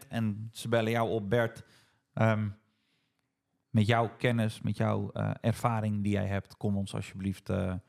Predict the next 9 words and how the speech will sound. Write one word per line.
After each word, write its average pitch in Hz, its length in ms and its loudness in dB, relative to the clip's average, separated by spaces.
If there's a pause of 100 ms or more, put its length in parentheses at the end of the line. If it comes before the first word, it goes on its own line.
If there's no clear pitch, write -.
(580)
<laughs> - 800 2 (640)
helpen." 113 600 2 (200)
En - 80 -2
dan 135 120 6
niet 170 180 2
uit, 170 180 2
uit 135 200 0
een 127 140 -2 (500)
technische, 135 800 2